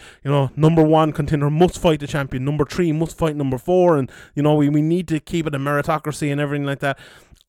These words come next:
I don't think we do. I think we're better off having that. You know, we need that as well, but we also need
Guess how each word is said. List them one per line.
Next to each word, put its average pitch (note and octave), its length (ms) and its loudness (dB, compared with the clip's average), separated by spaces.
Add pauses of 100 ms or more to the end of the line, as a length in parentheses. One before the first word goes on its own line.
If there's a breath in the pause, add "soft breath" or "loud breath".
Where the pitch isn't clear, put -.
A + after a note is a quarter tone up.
(140)
I D#3+ 160 0
don't F#3+ 280 2
think F3 160 0
we D3 100 2
do. C#3 200 2
I C#3 80 0
think F3+ 200 -2
we're E3+ 100 4
better D#3+ 320 0
off - 420 -2 (260 soft breath)
having F#3+ 420 0
that. F3 420 -6
You E3+ 120 0
know, E3 100 2
we E3 120 2
need G#3+ 240 -4
that F#3 180 -4
as B2 140 -6
well, E3 200 -2
but D#3+ 120 -4
we D3 160 -8
also D#3+ 440 0
need C#3+ 400 -4